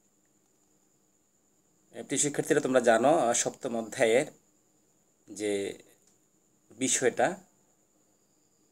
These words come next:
সেটা হচ্ছে বাংলাদেশ, বাংলাদেশের রাষ্ট্র সরকার ব্যবস্থা। অর্থাৎ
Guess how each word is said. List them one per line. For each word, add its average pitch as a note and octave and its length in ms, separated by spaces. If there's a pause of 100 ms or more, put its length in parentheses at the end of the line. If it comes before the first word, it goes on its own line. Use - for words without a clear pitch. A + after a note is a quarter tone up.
(220)
সেটা A#2 260
হচ্ছে C3 400 (1400)
বাংলাদেশ, B2 720 (180)
বাংলাদেশের A#2 640
রাষ্ট্র A2+ 320
সরকার A2+ 360
ব্যবস্থা। G2 500 (3750)
অর্থাৎ B2 480